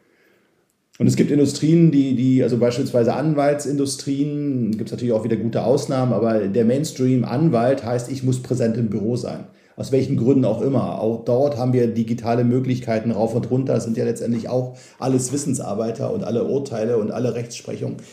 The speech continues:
sind mittlerweile digital vorliegend. Und trotzdem gibt's da ein Narrativ, wir wollen einander sehen. Aber nicht aus Kollaborationsgründen, sondern ich vermute, will jetzt nicht dieser Branche zu nahe treten, aber auch ein Stück aus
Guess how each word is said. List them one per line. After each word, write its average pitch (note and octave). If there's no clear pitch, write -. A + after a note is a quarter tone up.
sind A#2
mittlerweile A#2
digital B2
vorliegend. C#3+
Und A#2
trotzdem C#3
gibt's D3+
da D3
ein A#2
Narrativ, A2+
wir A#2
wollen A2+
einander A2+
sehen. -
Aber B2+
nicht D#3
aus B2
Kollaborationsgründen, C3
sondern A2
ich A2+
vermute, E3
will B2+
jetzt -
nicht A#2
dieser A#2
Branche A2
zu -
nahe A#2
treten, D3
aber B2+
auch A2+
ein B2
Stück -
aus A2+